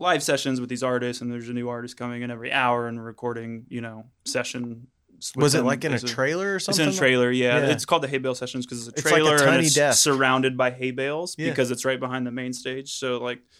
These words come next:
Speaker 1: the hay bales absorb all of the, the sound coming in. So that's why it's called Hay Bale Studio. Um, put the audio engineer, uh, Lige, um, from Nashville. He's, he's incredible. Sam, you can talk to him. <laughs> Sorry.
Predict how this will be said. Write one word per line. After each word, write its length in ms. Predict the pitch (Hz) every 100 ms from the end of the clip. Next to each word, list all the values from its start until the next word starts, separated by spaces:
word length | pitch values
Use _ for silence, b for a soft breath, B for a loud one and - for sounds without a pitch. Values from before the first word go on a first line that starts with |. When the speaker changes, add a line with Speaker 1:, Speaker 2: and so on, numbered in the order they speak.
| b
Speaker 1:
the 60 | -
hay 160 | 131 135
bales 320 | 127 127 123
absorb 560 | 113 117 120 120 120
all 180 | 123 123
of 140 | 123 120
the, 340 | 123 123 139 _
the 120 | - 120
sound 420 | - 123 127 131
coming 240 | 131 127
in. 160 | 123 127
So 100 | 127
that's 160 | -
why 60 | -
it's 80 | -
called 160 | - 127
Hay 80 |
Bale 180 | 131 143
Studio. 420 | - - - - - B B B B B
Um, 520 | 120 120 117 120 - -
put 180 | 147 135 -
the 440 | 135 123 123 120 -
audio 380 | 127 139 139 131
engineer, 360 | 127 123 123
uh, 220 | 117 120 117
Lige, 640 | 123 147 143 131 123 - b b b b
um, 360 | 131 123 120 117
from 240 | 123 120
Nashville. 440 | 120 123 120 - 120
He's, 280 | 131 131 - _ _
he's 220 | 143 127
incredible. 340 | 117 120 117
Sam, 200 | 113 127
you 100 | 120 120
can 20 |
talk 160 | 113 113
to 80 | 123
him. 140 | 131
<laughs> 1200 | - - 220 - - 220 - 220 214 208 220 -
Sorry. 240 | 208 -